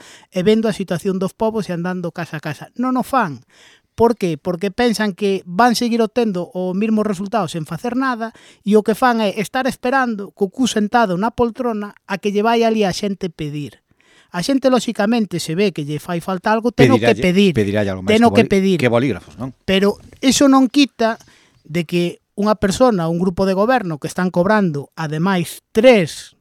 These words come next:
Speaker 1: no goberno municipal de Irixo, que lle costan ao, as arcas municipais máis de setenta e tres mil euros ao ano entre pagas extras e seguridade social, que é unha cantidade non menor pa un concello de menos de mil quiñentos habitantes, de esos mil cuatrocentos e pico que tú anotabas,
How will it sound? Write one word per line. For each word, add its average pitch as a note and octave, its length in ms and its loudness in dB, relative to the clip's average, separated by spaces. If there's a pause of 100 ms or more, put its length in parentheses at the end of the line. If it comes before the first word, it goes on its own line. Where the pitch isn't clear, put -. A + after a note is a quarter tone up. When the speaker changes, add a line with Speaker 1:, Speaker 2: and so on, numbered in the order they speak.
(100)
Speaker 1:
no D#3 160 -8
goberno F#3 640 -2
municipal F#3+ 400 -2
de F3 160 -2
Irixo, F#3 320 -4
que D3+ 80 -6
lle D#3 80 -8
costan F#3 320 -4
ao, F#3 80 -2
as F3+ 160 -6
arcas F#3+ 240 -4
municipais F3+ 560 -2 (320)
máis G3 240 4
de F#3 80 2
setenta F#3 320 -2
e F#3 80 0
tres G3 240 -4
mil F#3+ 240 0
euros F#3+ 320 0
ao G3+ 80 0
ano A#3+ 160 0
entre D#3+ 160 -4
pagas F3+ 320 -4
extras D#3 240 -10
e D3 80 -12
seguridade D#3 400 -8
social, F#3+ 320 -4
que G#3+ 80 -4
é G#3 60 -2
unha G3+ 100 -4
cantidade F#3 640 -2
non G3+ 240 0
menor G#3 480 -2 (400)
pa F3+ 80 4
un F#3 80 2
concello E3+ 640 0
de D3+ 160 -4
menos F3+ 240 0
de D3+ 160 -4
mil E3 80 -4
quiñentos E3+ 400 -2
habitantes, F3 480 -6
de D#3 80 -8
esos D#3 160 -8
mil G3 160 -4
cuatrocentos E3 560 -8
e F3 80 -10
pico F3 240 -10
que D3 80 -14
tú F3 160 -8
anotabas, A3 640 -4